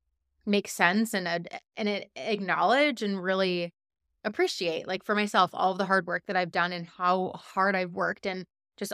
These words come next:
all the amazing things that are in here. So I appreciate you for hanging on. Like I said, even if these episodes about the O C D and anxiety recovery blueprint have not been for you, like, you've already made the decision, you know that you're not going to get anything, that's totally fine. I hope that you've still been able to get something out of it,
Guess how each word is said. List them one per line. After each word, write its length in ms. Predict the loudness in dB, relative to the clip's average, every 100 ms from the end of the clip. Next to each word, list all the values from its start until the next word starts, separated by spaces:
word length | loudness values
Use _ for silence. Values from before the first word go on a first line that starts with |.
| 0
all 160 | 2
the 120 | 4 2
amazing 360 | 0 -4 -6
things 260 | -8 -8 -4
that 80 | -2
are 60 |
in 160 | -2 -4
here. 240 | -6 -8
So 320 | 0 2 2 0
I 80 | -2
appreciate 520 | -2 0 0 0 -2
you 260 | 0 0 -2
for 240 | 0 0
hanging 340 | 0 -2 0 2
on. 460 | 4 4 2 -4 -10 _ -2
Like 180 | 2 2
I 80 |
said, 260 | 2 2 0
even 280 | -2 -2 -2
if 120 | -2
these 200 | -4 -2
episodes 560 | -2 -4 -4 -2 -2 -4 -6
about 420 | -2 2 2 2
the 120 | -2
O 100 | -2
C 160 | -6 -4
D 100 | -2
and 80 | -2
anxiety 320 | -2 0 0
recovery 380 | -4 -6 -6 -6
blueprint 520 | -8 -4 -2 -4 -10 _ _ -2
have 280 | 4 4 4
not 300 | 2 2 0
been 400 | -2 -2 -6 -14 _ _ _
for 260 | _ 0 2
you, 260 | 2 2 2
like, 240 | 2 0
you've 140 | 0
already 220 | 2 2 -2
made 220 | -4 -4
the 80 | -6
decision, 520 | -4 -4 -2 -6 -8
you 100 | -6
know 260 | -2 0
that 120 | 0 -2
you're 120 | 0
not 200 | -2 -2
going 240 | -4 -6
to 100 | -6
get 220 | -2 0
anything, 420 | 0 -2 -2 -2 0
that's 240 | -4 -6
totally 420 | -2 2 2 2
fine. 380 | 2 2 2 0
I 140 | -4
hope 180 | -4 -4
that 120 | -8
you've 240 | -8 -10 -12
still 320 | -10 -2 0
been 120 | 0
able 220 | -4 -4 -6
to 140 | -4
get 180 | -4 -4
something 400 | -2 0 0 2
out 160 | 4
of 60 | 4
it, 240 | 4 2